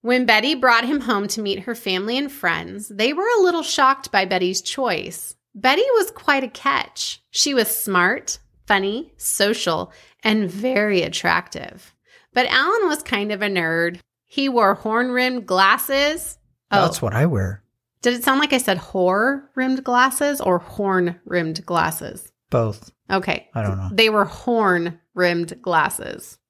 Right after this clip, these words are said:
Speaker 2: Gotcha.
Speaker 1: And already showed the signs of a receding hairline. Alan was skinny and small and plain. He was awkwardly quiet and shy and had a hard time carrying on a conversation.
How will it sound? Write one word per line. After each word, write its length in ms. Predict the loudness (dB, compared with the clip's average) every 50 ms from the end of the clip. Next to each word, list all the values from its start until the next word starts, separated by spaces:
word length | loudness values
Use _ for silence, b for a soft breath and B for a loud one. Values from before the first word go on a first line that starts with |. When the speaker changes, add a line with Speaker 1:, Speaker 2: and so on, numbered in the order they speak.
| _ _ -6
Speaker 2:
Gotcha. 520 | -4 -4 -4 -6 -8 -12 -12 -12 -14 -16 _ B B B B B B B B
Speaker 1:
And 180 | -10 -8 -8 -4
already 580 | -2 2 2 2 2 2 2 2 2 0 -2
showed 340 | -4 -2 -2 0 0 -2 -2
the 100 | -2 -4
signs 440 | -4 0 -2 0 0 0 -4 -6 -8
of 160 | -10 -8 -6 -4
a 100 | -4 -4
receding 640 | -4 -4 -6 -6 -8 -6 -6 -4 -4 -2 -4 -4
hairline. 680 | -4 -6 -8 -10 -8 -8 -8 -8 -8 -8 -10 -12 -16 -20 _ _ _ _ _ _ _ _ b b b b b b b b
Alan 360 | 0 2 2 2 2 2 0
was 160 | 0 -2 -4
skinny 480 | -6 -4 -4 -2 -2 -2 -2 -4 -6 -10 _ _ _ -6
and 200 | -4 -4 -4 -4
small 580 | -6 -6 -4 -2 -2 -2 -2 -4 -10 -14 _ _ _ _ -6
and 220 | -6 -6 -6 -8
plain. 600 | -12 -12 -10 -8 -8 -8 -8 -10 -10 -12 -14 -16 _ _ _ _ _ _ _ _ _
He 160 | -4 -2 0
was 180 | 0 0 0 2 4
awkwardly 680 | 4 6 6 4 0 -2 -4 -4 -2 -2 -2 -2 -2 -4
quiet 580 | -4 -8 -4 0 0 2 2 2 0 -2 -2 -4
and 140 | -6 -4 -4
shy 580 | -4 0 2 2 2 2 -2 -4 -8 -12 -14 b b b b b b b
and 160 | -4 -4 0
had 160 | 0 0 2 2
a 80 | 0
hard 360 | 0 2 2 4 4 2 0
time 320 | -2 -4 -2 -2 -2 -2 -4
carrying 440 | -8 -6 -6 -6 -4 -4 -4 -6 -4
on 180 | -6 -6 -6 -6
a 80 | -8
conversation. 920 | -8 -6 -6 -6 -4 -6 -8 -6 -6 -8 -8 -8 -8 -8 -10 -12 -12 -16